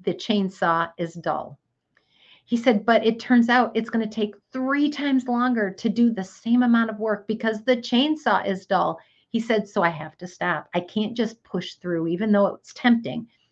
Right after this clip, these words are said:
I have to step back and have to say, 'All right, it's time to sharpen it, time to refresh, time to regenerate, and then go back at the task.'"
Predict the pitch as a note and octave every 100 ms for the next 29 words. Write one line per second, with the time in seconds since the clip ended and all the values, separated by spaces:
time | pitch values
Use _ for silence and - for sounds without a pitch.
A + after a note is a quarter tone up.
0 | _ - E3 D#3 - F#3 - - F3 F#3
1 | G#3+ C4 - - E3+ E3 F3+ F3 E3 F#3
2 | A3+ - _ _ _ - - D#3 E3+ F3+
3 | A3 B3+ G3 E3 - - _ _ _ _
4 | - - D3 E3 F3+ G#3 G#3 A#3+ - -
5 | - _ - D3+ F3 G3+ A3+ A3 A#3 A3
6 | F3 D#3 - _ _ - E3 D#3 D#3+ D#3+
7 | D#3+ D#3+ E3+ E3+ - - - D#3+ - -
8 | -